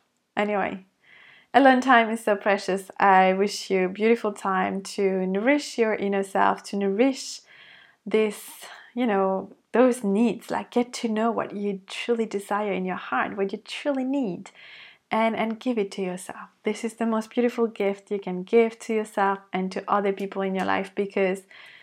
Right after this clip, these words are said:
by being full, fully f-, full <laughs> with yourself, then you can pour into other people, people's cup. But if, if,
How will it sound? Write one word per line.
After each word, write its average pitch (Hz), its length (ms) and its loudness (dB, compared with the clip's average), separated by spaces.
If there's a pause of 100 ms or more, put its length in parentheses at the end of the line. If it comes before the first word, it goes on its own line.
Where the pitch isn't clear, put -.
(280)
by 233 220 8
being 254 280 4
full, 240 720 6 (340)
fully 240 480 2
f-, - 340 -12 (180)
full 254 440 8 (360)
<laughs> - 360 -12
with 233 180 4
yourself, 226 680 4 (520)
then 233 280 12
you 240 100 4
can 220 240 0
pour 214 380 4
into 208 520 -2
other 196 200 0
people, 196 400 -12 (240)
people's 190 440 -8
cup. - 420 -10
But - 380 2 (800)
if, 202 280 -4
if, 202 240 -8